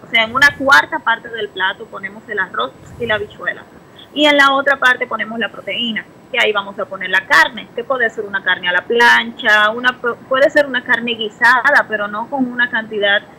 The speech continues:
muy elevada de aceite. Se puede guisar muy bien y muy sabroso, eh, con, con el mismo sazón de la carne y en agua, y con los vegetales también. Entonces, el plato dominicano es muy bueno. El problema es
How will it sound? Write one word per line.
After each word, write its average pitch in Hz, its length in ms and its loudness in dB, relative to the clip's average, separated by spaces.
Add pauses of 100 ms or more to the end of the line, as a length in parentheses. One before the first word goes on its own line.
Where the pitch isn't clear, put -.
(220)
muy 247 240 4
elevada 208 400 8
de 202 120 6
aceite. - 420 0
Se 190 120 -2
puede 220 300 0
guisar 196 480 0 (240)
muy 269 180 2
bien 208 220 0
y 208 60 -10
muy 208 160 -10
sabroso, 208 600 0
eh, 185 340 0
con, 190 180 2 (300)
con 202 140 -8
el 190 140 -4
mismo 254 340 0
sazón 202 320 -4
de 208 60 4
la 247 160 4
carne 190 460 4
y 190 100 -6
en 185 160 -8
agua, 170 400 2 (180)
y 233 120 -6
con 233 160 -2
los 208 140 -4
vegetales 180 600 -2
también. 175 320 -6 (480)
Entonces, 240 500 0
el 294 140 2
plato 294 320 4
dominicano 269 760 0 (300)
es 226 180 -4
muy 254 220 0
bueno. 180 380 -2 (220)
El 214 140 -2
problema 262 580 2
es 330 80 -4